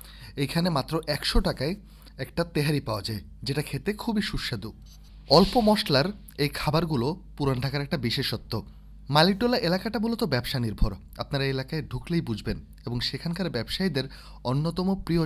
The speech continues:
জায়গা এই রশি বিরিয়ানি। এরপর আমি গেলাম সিটি তেহারি ঘরে।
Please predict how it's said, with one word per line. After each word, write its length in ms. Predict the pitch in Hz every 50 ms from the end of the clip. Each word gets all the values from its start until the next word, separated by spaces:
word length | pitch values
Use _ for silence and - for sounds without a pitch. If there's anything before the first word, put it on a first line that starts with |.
| 135 131
জায়গা 240 | 117 110 110 151 214 - - - - - - - 123 127
এই 80 | 123 117
রশি 200 | 117 110 - - 113 107
বিরিয়ানি। 320 | 98 101 101 98 101 98 98 - - - - - - 165
এরপর 220 | 170 196 190 247 240 233
আমি 100 | 220 220 196
গেলাম 180 | 202 185 196 233 247 - - - - - - - - - -
সিটি 280 | - - 262 254 262 226 -
তেহারি 280 | 147 131 135 117 117 104 -
ঘরে। 180 | 123 104 98